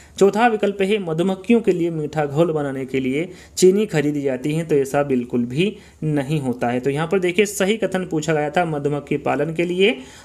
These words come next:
तो दूसरा और तीसरा दोनों ही कथन सत्य होंगे। तो यहाँ पर आप देखेंगे कि दूसरा और तीसरा कहाँ पर होगा। तो यहाँ पर तीसरे वाले विकल्प में आपको देखने को मिलेगा और यहाँ पर तीसरा वाला विकल्प ही आपका सही आंसर होगा। चम-, अ, चमगादड़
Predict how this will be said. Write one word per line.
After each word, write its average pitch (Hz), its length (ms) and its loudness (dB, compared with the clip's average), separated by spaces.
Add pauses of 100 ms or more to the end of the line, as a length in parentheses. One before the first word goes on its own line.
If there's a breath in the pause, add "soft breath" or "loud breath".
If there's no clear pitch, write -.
तो 170 60 0
दूसरा 185 680 2 (120)
और 202 240 4
तीसरा 147 420 0
दोनों 160 360 2
ही 220 80 0
कथन 190 280 0
सत्य 165 340 0
होंगे। 165 260 -2
तो 190 120 -4
यहाँ 156 220 -2
पर 165 140 0
आप 156 380 -2 (280 loud breath)
देखेंगे 170 460 2
कि 202 80 2
दूसरा 170 380 2
और 160 220 -2
तीसरा 147 320 -2
कहाँ 127 300 -4
पर 156 80 0
होगा। 147 200 -2
तो 165 120 -2
यहाँ 147 140 -2
पर 139 120 -2
तीसरे 147 340 -2
वाले 160 220 0
विकल्प 131 320 -6
में 147 160 -2
आपको 131 260 -4
देखने 127 320 -2
को 147 100 -4
मिलेगा 147 380 -2 (280 loud breath)
और 151 100 2
यहाँ 135 140 -2
पर 151 120 0
तीसरा 139 340 -2
वाला 127 180 0
विकल्प 120 340 -4
ही 131 140 0
आपका 123 280 -2
सही 123 240 -2
आंसर 113 360 -4 (300)
होगा। 123 440 0 (720 loud breath)
चम-, 202 320 0
अ, 190 280 0
चमगादड़ 196 540 0